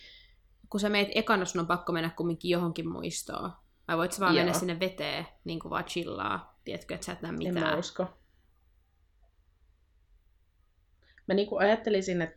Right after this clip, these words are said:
Speaker 2: tässä on ehkä se, että, että sulla olisi joku kiva muisto. Ja sit sä, sit sulla oli tosi kiva tuntemus siitä, että sulla oli niinku, sulla oli, että sä näit sen muiston ja sä oot silleen, että sydän, sydämeni on lämmin.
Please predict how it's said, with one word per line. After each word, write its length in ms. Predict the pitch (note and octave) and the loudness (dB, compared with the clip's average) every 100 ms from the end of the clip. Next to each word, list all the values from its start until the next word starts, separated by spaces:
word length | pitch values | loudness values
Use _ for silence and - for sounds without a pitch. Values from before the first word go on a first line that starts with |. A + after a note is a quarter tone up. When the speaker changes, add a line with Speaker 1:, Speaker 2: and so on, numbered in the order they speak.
| E3 | -2
Speaker 2:
tässä 200 | E3 F3 | 0 -2
on 80 | E3 | 0
ehkä 260 | F3 - | -2 -4
se, 320 | D#3+ D#3+ - | -2 -2 0
että, 400 | D3 D3 C#3+ D3 - _ _ - _ - - | -2 -2 -4 -4 -8 _ _ -20 _ -14 -12
että 140 | - | -4
sulla 200 | D#3+ D#3 | 0 2
olisi 160 | D3 D3 | 2 0
joku 160 | D3+ | -4
kiva 320 | D3+ D#3+ C#3+ | 0 0 0
muisto. 480 | C3 F2+ D#2 - F3 F3 - - - - - - - - | -2 -4 -6 0 0 0 -12 -20 -20 -20 -20 -20 -14 -2
Ja 100 | D#3 | 0
sit 180 | E3+ F3 | 2 2
sä, 120 | F3 - F3+ | 0 0 -6
sit 200 | F#3+ F#3+ | -6 0
sulla 200 | F#3 E3+ | 4 4
oli 120 | D#3 | 4
tosi 260 | F3 E3+ | 2 0
kiva 260 | E3 D3 C3 | 0 2 2
tuntemus 580 | C#3 C#3+ C#3 B2+ C3+ - | 2 0 2 -2 -4 0
siitä, 340 | C#3+ C#3 C#3 | 0 2 0
että 100 | C3+ | 0
sulla 220 | C#3 C3 C3 | -2 -2 -2
oli 100 | C3 | -2
niinku, 380 | C3 C3 C3 - - - | -4 -4 -4 -4 -10 -10
sulla 220 | - D3 | -4 0
oli, 360 | C#3+ C#3 - - - | 0 -2 -8 -18 -14
että 160 | - | -8
sä 60 | D3 | -2
näit 200 | C#3+ C#3+ | 0 0
sen 120 | C3+ | -2
muiston 280 | C3 C#3 - | -2 -4 -4
ja 40 | |
sä 80 | C3+ | -4
oot 100 | C3+ | -6
silleen, 300 | C3+ C3+ C3 | 0 0 2
että 300 | C3+ C3+ - - E3 - | 0 -2 -4 -4 -8 -8
sydän, 500 | - D#3 D3 C#3 C#3 - | -4 0 2 0 -2 -10
sydämeni 520 | - D3+ C#3 C#3+ C#3 | -4 0 2 0 0
on 120 | C#3+ | 2
lämmin. 400 | C#3+ C#3 C#3+ F#3+ | 2 2 2 2